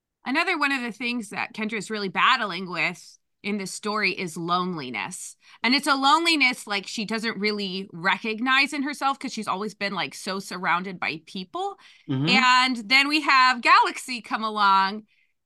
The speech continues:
Speaker 1: and relate to her. And, and what I love about Galaxy is that she doesn't have to have a one-to-one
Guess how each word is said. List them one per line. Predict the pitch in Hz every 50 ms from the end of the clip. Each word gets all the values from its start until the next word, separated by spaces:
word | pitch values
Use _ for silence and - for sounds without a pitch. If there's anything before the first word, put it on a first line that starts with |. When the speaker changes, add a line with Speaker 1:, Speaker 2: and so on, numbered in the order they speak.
| -
Speaker 1:
and | - 247 233 226 226 220 220 220 220 220 226 226 220 196 - _ _ _ _ _ _ -
relate | 226 277 294 285 285 320 370 370 -
to | - 262 196
her. | 175 - - - - - 190 _ _ _ _ -
And, | - 247 262 254 - -
and | 240 254 254 247
what | 269 277
I | 294 294 277 262
love | 233 233 233 254 277 262
about | 269 208 233 202 196 185 170 - _ _ _ _ _ _ - 190
Galaxy | - 233 208 214 269 294 269 226 - - - - 220 208 196 202 202 202 202 208 _ _ _ _ _ _ _ _ _ _ _ -
is | 240 247 247 240
that | - 254 247 -
she | - - 285
doesn't | 240 320 330 294 359 330
have | 277 302 285 294 - -
to | - - 294 269 247
have | 208 214 220 233 208
a | 233 220 214
one-to-one | 208 190 175 175 190 214 214 214 214 220 226 226 226 220 - - 214 202 180 190 185 185 190 190 185 190 190 196 208 208